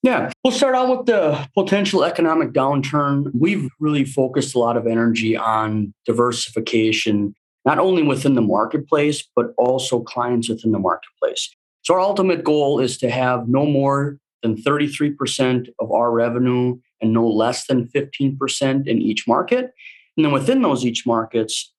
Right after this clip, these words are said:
our ideal state is to have five key clients, again, no more than thirty-three percent, no less than fifteen percent. So again, mergers, acquisitions, one market might be hot while the other one drops.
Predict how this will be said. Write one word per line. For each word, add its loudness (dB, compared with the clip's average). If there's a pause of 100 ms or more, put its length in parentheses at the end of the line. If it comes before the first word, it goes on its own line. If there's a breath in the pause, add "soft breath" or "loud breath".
(120)
our 0 (220)
ideal -2
state 0
is -2
to -6
have -2 (200)
five -2 (400)
key -2
clients, -2 (100)
again, 0
no 2
more 2
than -2
thirty-three -2
percent, -2
no 4
less 0
than -6
fifteen -12
percent. -12 (480)
So 2
again, 0
mergers, 0
acquisitions, -2
one 4
market 0
might -2
be -10
hot -2
while -2
the 0
other 0
one -2
drops. -2